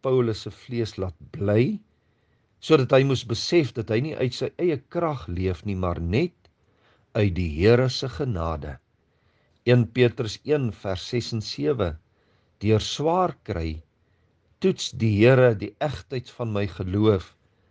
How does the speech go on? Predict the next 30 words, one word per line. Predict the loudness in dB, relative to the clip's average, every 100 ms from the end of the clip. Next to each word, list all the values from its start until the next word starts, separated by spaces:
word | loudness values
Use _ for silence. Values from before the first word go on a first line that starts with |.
| _ _
om | 4 4 6
my | 6 6
geloof | 2 -2 2 4 2 -2 _ _ _ _
suiwerder | -10 2 4 4 2 0 -4 -6
te | -8
maak. | -12 -12 -14 _ _ _ _ _ _ _ _ _ _ _ _ _ 0
Om | 4
hierdie | 4 2 -4
drie | -6 -6
dele | -4 -2 -2
saam | -4 -4 -4 -6
te | -12
vat, | -12 -12 -14 _ _ _ _ _ _ _ _ _ -10
God | 4 4 6
laat | 0 -2 -2
swaar | -4 -2 -2 -4
kry | -4 -2
gebeur, | -2 -6 -10 -4 0 -2 -4 _ _ _ _ _ _ 2
sodat | 4 4 2
sy | 0
werke | 4 4 4 2 -6
gesien | -6 -8 -6 -6 -6
en | -4 0
hy | 2
verheerlik | 0 -4 -4 0 2 2 -2 -4
kan | -4 2
word | 2 2 -2
in | -6 -4
my | -2
lewe, | -4 -4 -4 -4